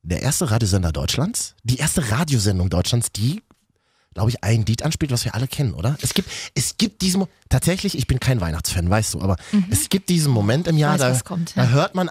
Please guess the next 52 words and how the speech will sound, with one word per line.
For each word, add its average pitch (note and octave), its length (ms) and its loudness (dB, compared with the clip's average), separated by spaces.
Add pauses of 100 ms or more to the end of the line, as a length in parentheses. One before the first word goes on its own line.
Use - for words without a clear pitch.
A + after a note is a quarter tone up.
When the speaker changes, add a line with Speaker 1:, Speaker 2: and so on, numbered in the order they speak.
Speaker 1:
einmal E3 640 0 (500)
den A2 140 -2
Song D3+ 280 2
und A#2+ 120 0
dann, C3+ 340 0
und B2 180 0
dann A3 200 0
denke G3 160 0
ich E3 80 -2
mir D#3 80 4
jedes A3+ 500 0
Mal G#3 180 0
wieder, C3 220 0
seit G#2+ 180 -2 (220)
dreiunddreißig D#3+ 800 0
Jahren, A2+ 140 2
denke C#3+ 120 0
ich C#3+ 60 -2
mir D#3 80 2
dann C#3 100 0
jedes D#3 200 0
Mal D3+ 120 2
wieder, D3 200 0 (420)
Speaker 2:
Reicht - 300 -6
jetzt. - 340 -18
Speaker 1:
nee, G3 280 2
denk F3+ 180 -2
mir E3 100 2
so, D#3+ 180 0 (520)
ach, A2 180 -4
irgendwie A2 220 -4
ist G2+ 80 -6
es - 40 -8
doch - 200 -8
ganz D#2 180 -12 (160)
cool. C#2 120 -16 (200)
Speaker 2:
Ach F#3 60 -12
so. D#3 180 -12 (400)
Speaker 1:
Weißt - 220 -2
du, - 20 -6
f- - 160 -8 (600)
Speaker 2:
Ah, F#3+ 140 0
ich - 140 -8
weiß G3 300 0
Speaker 1:
wir A#3+ 60 4
Speaker 2:
jetzt, C#3+ 80 0
Speaker 1:
reden G3 100 0
Speaker 2:
welcher G3+ 240 0
ganz F#3 420 0
große G3 400 -2
Überraschungshit F3+ 720 -2
kommt. G#3 240 0